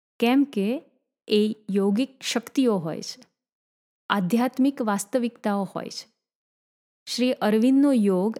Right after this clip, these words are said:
એમને માટે પલાયન નથી, આપણું જીવન બે મૃત્યુ વચ્ચેના સમયગાળા જેવું છે.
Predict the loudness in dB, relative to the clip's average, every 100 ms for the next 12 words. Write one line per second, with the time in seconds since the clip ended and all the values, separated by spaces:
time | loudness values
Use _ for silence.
0 | -2 2 4 4 2 2 -2 -4 -2 0
1 | 2 2 0 -2 -4 -10 _ _ _ _
2 | _ _ _ -8 -6 -2 2 2 4 2
3 | 2 2 2 2 2 2 0 0 -2 -2
4 | 0 -2 -4 -6 -4 -2 -2 -4 -4 -2
5 | -2 -2 -2 -2 -2 -2 -4 -6 -12